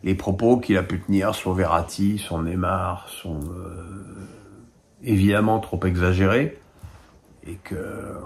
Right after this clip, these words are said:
on peut tailler des joueurs, euh, en le faisant avec un peu d'humour, comme j'ai, j'en ai l'impression toujours essayer de le faire,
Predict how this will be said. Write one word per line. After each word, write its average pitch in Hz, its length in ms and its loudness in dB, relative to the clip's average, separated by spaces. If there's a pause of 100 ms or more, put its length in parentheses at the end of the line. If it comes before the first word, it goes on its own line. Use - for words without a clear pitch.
on 92 60 -8
peut 98 220 -2
tailler 95 360 4
des 90 180 -2
joueurs, 104 560 6
euh, 85 480 -4
en 82 140 -4
le 92 120 -2 (200)
faisant 98 540 4
avec 90 220 2
un 82 80 2
peu 90 200 0
d'humour, 92 560 2
comme 82 180 -4
j'ai, 82 300 -6 (1160)
j'en 90 240 -6
ai 90 60 -2
l'impression 92 480 -4
toujours 98 360 2
essayer 95 300 0
de 92 80 0
le 95 100 2
faire, 120 320 0